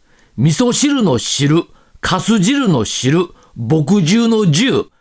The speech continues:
三髄辺に数字の十と書いて汁です。どうして汁の文字が人気なんでしょう？十字架から光が放たれているようなイメージであるからだっていうんですね。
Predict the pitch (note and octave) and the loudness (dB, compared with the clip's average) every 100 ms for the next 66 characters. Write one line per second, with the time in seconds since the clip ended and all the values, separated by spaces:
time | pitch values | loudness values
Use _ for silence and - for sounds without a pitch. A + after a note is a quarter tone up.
0 | _ _ - - A#3+ D4 B3 C4+ A#3+ D#3 | _ _ -8 -2 -2 0 0 0 0 0
1 | C#3+ C3 - B3 A3 G#3 G#3+ F#3 B2 B2 | 0 -2 0 0 2 2 2 0 0 0
2 | A3+ A3+ F3+ A#2 A2 G2+ - - - F3+ | 0 -2 -2 -2 -2 -4 -4 -2 0 2
3 | G#3+ F3 - G2 - - _ _ _ _ | 2 0 -2 -8 -14 -20 _ _ _ _
4 | _ _ _ _ _ _ _ _ _ _ | _ _ _ _ _ _ _ _ _ _
5 | - D3+ D4+ D#4 - F3+ - C4+ B3 F3+ | -4 -2 0 0 0 0 0 0 2 2
6 | D#3+ D#3+ D3 B2 A2+ B2+ D3 C#3+ A#2+ G2 | 2 2 2 2 2 2 2 0 0 -2
7 | E2 - C2 - - D#3+ _ _ _ _ | -8 -10 -12 -14 -18 -20 _ _ _ _
8 | _ _ _ _ _ _ _ _ _ _ | _ _ _ _ _ _ _ _ _ _
9 | _ - A#2 G2 D3 G#3+ G3 B3+ G#3+ D#3 | _ -10 -8 -2 0 2 2 0 -2 0
10 | C#3 A2+ - - A#3 E3 B2+ A2 G#3 B3+ | 0 -2 -4 -2 0 0 0 0 0 0
11 | B3 A#3+ E3+ A3+ G#3+ G3+ G3+ D3+ B2 C#3+ | 0 0 0 0 2 2 2 0 0 2
12 | D#3 C3+ G#2 A2+ A2+ A#2 A#2 G2 F#2 F#2 | 2 0 -2 -2 -2 -2 -4 -4 -8 -10
13 | F2+ F2+ G#2 F#2 C#2+ - | -12 -10 -8 -8 -12 -18